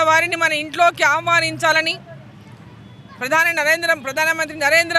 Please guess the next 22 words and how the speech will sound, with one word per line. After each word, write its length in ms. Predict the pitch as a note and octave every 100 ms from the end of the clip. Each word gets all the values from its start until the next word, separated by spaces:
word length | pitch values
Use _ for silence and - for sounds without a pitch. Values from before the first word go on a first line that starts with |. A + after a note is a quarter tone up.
| E4
మోదీ 200 | E4 E4
గారు 180 | D#4+ C#4+ G3+ - - - - C4+
ఈ 40 | D4+ C#4
దేశంలో 480 | E4 - E4+ E4 D#4+
ఉన్నటువంటి 380 | D#4+ D#4+ D#4+ D#4 D4
ప్రతి 280 | D#4 - D#4+ D#4
ఒక్కరు 240 | - E4+ E4+
కూడా, 100 | E4
మన 80 | D#4+ D4
ప్రజలందరూ 520 | C#4 D#4 D4+ E4+ F4 F4
కూడా 140 | F4 C#4+ G#3 - - - - - - - - A#3
ఆ 20 | D#4
యొక్క 240 | D#4 E4 -
క్షణాన్ని, 520 | D#4+ F4 G4 F4+ C#4+ G3 - - - - - - - - - - - F#3+
ఆ 40 | C#4+
యొక్క 220 | D#4 E4+ D#4+
క్షణాన్ని 520 | E4 E4 G4 G#4 F#4 A#3 - - - - -
ఒక 160 | C#4+ D4+ -
స్వర్ణ 320 | C#4+ D#4 F4+ F4
అక్షరాలతో 460 | - F4 E4+ D#4+ E4 D#4
లిఖించబడ్డటువంటి 1000 | D4 E4 E4+ D#4+ D#4 D4+ D#4 D4+ C#4+ D#4 B3+
రోజు 320 | C#4+ F4 E4+